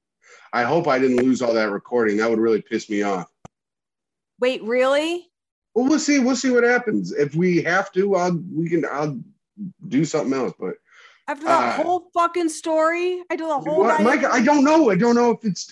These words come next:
Speaker 1: I don't know yet.
Speaker 2: <laughs>
Speaker 1: Don't act like it's already gone. Don't act like that.
Speaker 2: Will you check?
Speaker 1: I have to, we have to be done recording, and then it gives me the recording.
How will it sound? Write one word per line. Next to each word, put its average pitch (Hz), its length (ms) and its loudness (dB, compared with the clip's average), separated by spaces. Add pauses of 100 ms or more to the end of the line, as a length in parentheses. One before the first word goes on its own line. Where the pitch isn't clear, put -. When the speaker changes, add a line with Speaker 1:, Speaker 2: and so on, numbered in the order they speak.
Speaker 1:
I 180 60 2
don't 185 340 2
know 180 140 4
yet. 120 260 0 (640)
Speaker 2:
<laughs> - 60 -20 (540)
Speaker 1:
Don't 190 180 2
act 190 260 0
like 165 180 0
it's 160 160 0
already 160 320 2
gone. 131 400 -2
Don't 107 260 -2
act 92 160 -14
like 65 140 -20
that. - 220 -20
Speaker 2:
Will 294 100 -10
you 311 160 -4
check? 302 500 -8 (840)
Speaker 1:
I 156 100 0
have 190 320 0
to, 175 300 -4
we 151 120 2
have 185 200 0
to 185 80 -4
be 160 200 -6 (200)
done 143 640 2
recording, 131 800 0 (140)
and 120 200 0
then 131 360 0
it 107 260 -4
gives 117 260 -6
me 117 140 -2
the 104 80 -2
recording. 98 580 -6